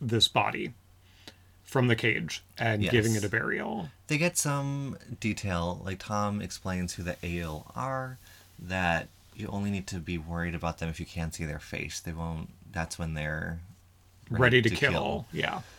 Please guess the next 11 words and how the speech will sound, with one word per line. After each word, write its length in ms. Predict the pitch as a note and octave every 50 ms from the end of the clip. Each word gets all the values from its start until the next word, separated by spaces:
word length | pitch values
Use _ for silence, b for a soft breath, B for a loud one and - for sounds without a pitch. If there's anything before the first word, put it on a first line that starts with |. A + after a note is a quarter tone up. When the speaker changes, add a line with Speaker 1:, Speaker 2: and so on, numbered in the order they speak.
| - - - -
Speaker 2:
Um, 480 | - G2 F#2 F2 E2 D#2+ E2+ F2+ F#2 F2+ - - - - - -
but 120 | - F2+
that 160 | - F#2 F2+ -
they're 340 | F#2 F2+ F2 F2 F2 E2+ F2
warriors 520 | F2+ F#2 F#2+ G2+ G#2 G2 F#2 F2+ F2 E2 E2+
and 120 | E2+ F2+
that 160 | F2+ F2 F2+ F#2
he 80 | F2
was 140 | E2+ E2+ -
clearly 420 | - - - G2+ F#2 G2+ G2+ F#2+
caught 340 | - - - E2+ E2 E2 -